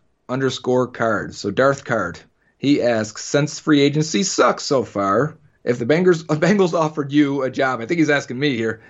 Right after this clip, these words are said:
"if they offered you a job, would you take it?" Second question, "What is your favorite X-Men mega event in the comics? Mine is Age of Apocalypse. Thank you for your amazing work."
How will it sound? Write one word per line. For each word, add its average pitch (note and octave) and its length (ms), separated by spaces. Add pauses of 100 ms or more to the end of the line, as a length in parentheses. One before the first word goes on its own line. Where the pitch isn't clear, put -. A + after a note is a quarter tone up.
"if A#2+ 320
they C3+ 120
offered C#3+ 200
you C3+ 100
a A#2 60
job, A#2+ 240
would G2 100
you A#2 80
take C3 280
it?" - 240 (180)
Second D#3 360
question, G#2+ 360
"What C#3 140
is C#3+ 100
your D3 100
favorite C#3 380
X-Men D#3+ 580
mega C#3 420
event A#2+ 340
in A#2 80
the A2 100
comics? B2 540
Mine A2 240
is G2+ 100
Age G#2 180
of G2+ 80
Apocalypse. G#2 640 (340)
Thank F2+ 200
you F2 100
for D#2+ 140
your F2+ 80
amazing G#2 360
work." B2+ 300